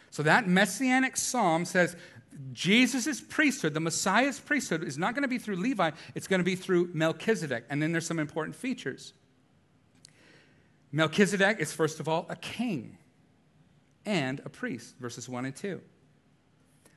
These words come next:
The priesthood is not attached to a genealogy. So it's not about, like, can you connect yourself to Levi, right? With, with Melchizedek,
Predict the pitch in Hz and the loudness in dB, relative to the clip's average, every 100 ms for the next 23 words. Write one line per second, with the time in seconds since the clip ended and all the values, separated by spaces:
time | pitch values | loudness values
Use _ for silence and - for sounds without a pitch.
0 | _ 165 175 - 226 - 226 190 143 175 | _ -4 0 4 2 4 4 4 4 4
1 | 180 226 - 202 - - 269 247 - - | 4 4 2 -4 -4 -2 0 -2 -8 -4
2 | 151 143 147 - - - 156 - 175 180 | -2 -2 -6 -16 -12 -6 -6 -2 0 0
3 | 190 214 254 131 120 143 131 160 160 180 | 0 0 -2 -4 -4 -6 -4 0 2 4
4 | 202 208 165 147 - - 131 170 170 160 | 4 2 0 -2 -6 -16 -4 -2 -2 0
5 | 175 175 180 180 160 - - 147 151 160 | 0 0 0 -4 -4 -6 -6 -4 -4 -2
6 | 127 110 101 _ _ _ _ _ 123 123 | -2 -4 -8 _ _ _ _ _ -4 -2
7 | 151 - - _ _ _ _ _ - 151 | -2 -6 -20 _ _ _ _ _ -6 -2
8 | 156 156 160 156 165 165 - 302 269 180 | -2 -2 -4 0 0 0 2 0 0 2
9 | 156 165 | 2 0